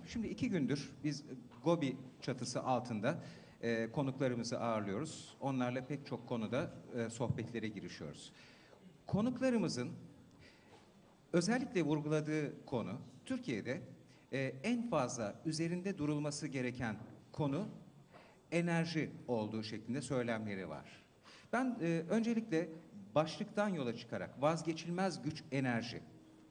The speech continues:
başlığından yola çıkarak size, her ikinize de şu soruyu yöneltmek istiyorum. Neden Türkiye'de, hatta dünyada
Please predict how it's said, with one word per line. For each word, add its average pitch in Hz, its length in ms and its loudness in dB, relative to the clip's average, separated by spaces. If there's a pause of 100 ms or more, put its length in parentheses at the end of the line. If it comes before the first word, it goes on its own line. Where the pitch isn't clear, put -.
(260)
başlığından 123 540 2
yola 107 220 4
çıkarak 117 400 -2
size, 139 320 -2 (420)
her 254 80 -4
ikinize 151 400 2
de 160 140 2 (180)
şu - 140 -2
soruyu 110 280 2
yöneltmek 101 440 -2
istiyorum. - 380 -6 (340)
Neden 190 640 4 (380)
Türkiye'de, 131 720 2 (180)
hatta 143 480 2
dünyada 127 640 4